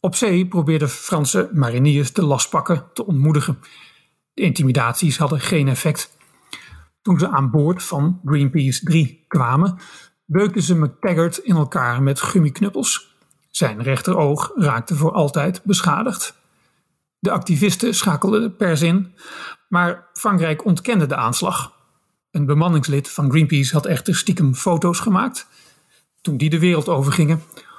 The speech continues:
kondigde de Franse regering schoorvoetend aan te zullen stoppen met bovengrondse atoomproeven. De naam van Greenpeace was gevestigd. Later schreef McTaggart over de diepere motivaties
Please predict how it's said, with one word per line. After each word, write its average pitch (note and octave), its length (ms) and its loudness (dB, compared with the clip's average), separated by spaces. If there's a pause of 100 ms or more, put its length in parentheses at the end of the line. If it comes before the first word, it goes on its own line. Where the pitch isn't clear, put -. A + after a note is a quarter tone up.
(320)
kondigde D#3+ 320 2
de C#3+ 100 -2
Franse D#3 360 0
regering C3+ 580 0
schoorvoetend F#3+ 680 0
aan A#2 360 -2 (180)
te F#3 100 0
zullen F3+ 260 2
stoppen E3+ 420 -2 (320)
met B2+ 240 0
bovengrondse D3+ 640 2
atoomproeven. F#3 720 0 (640)
De F#3 120 2
naam C3 340 0
van C3+ 220 -6
Greenpeace D#3 540 0 (120)
was - 380 -2
gevestigd. - 680 -2 (1600)
Later E3+ 480 -2 (320)
schreef C#3+ 280 -2
McTaggart D3+ 560 -2
over D3 240 0
de C#3 140 -2
diepere F3+ 320 2
motivaties C#3+ 920 0